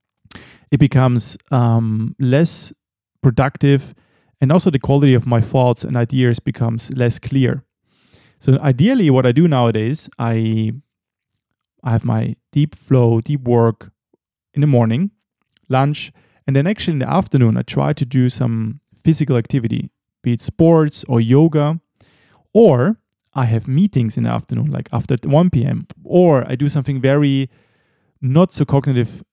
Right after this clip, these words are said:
cognitively demanding, some adminis-, administrative tasks or some light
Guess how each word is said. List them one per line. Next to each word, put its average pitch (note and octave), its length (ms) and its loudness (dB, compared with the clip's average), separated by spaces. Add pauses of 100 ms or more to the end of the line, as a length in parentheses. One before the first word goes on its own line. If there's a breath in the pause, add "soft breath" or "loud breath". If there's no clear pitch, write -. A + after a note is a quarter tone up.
(680)
cognitively C3+ 580 0
demanding, B2 680 -2 (200)
some C3 400 -2
adminis-, D3+ 600 -2 (100)
administrative C3+ 640 -2
tasks B2 540 -4
or A#2+ 160 0
some A#2 200 -6
light A#2+ 460 -2